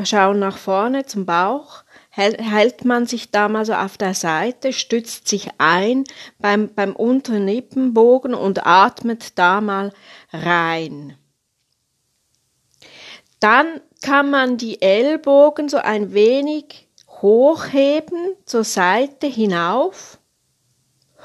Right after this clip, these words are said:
und immer noch einen Bezug fühlen zu den Rippen und dann diese Öffnung fühlen auf der Seite.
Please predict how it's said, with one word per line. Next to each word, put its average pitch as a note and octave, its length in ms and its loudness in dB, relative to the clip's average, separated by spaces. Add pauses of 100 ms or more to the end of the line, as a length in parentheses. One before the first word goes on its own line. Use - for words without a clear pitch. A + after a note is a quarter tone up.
(320)
und A#3 180 0
immer D#4+ 140 4
noch F4 200 4
einen C4 300 4
Bezug C#4 680 -2
fühlen G3+ 640 -4
zu G#3 140 -4
den F#3+ 220 2
Rippen F#3+ 760 -4
und G3+ 260 -4
dann A#3+ 200 4
diese A#3 420 -2
Öffnung C#4+ 580 0
fühlen B3+ 480 -2
auf G3+ 240 -4
der F#3+ 160 -2
Seite. F3+ 720 -4